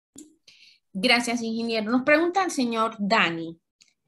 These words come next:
Tiene una casa embarriada, compró zinc ondulado para ampliar,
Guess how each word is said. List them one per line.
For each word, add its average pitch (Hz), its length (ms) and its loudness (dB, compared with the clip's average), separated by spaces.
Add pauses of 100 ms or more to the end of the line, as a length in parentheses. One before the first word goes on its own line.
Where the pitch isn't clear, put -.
(460)
Tiene 311 240 -2
una 311 120 2
casa 254 240 0
embarriada, 226 720 2 (300)
compró 262 400 6
zinc 359 400 -2
ondulado 247 680 2
para 220 280 0
ampliar, 185 600 -4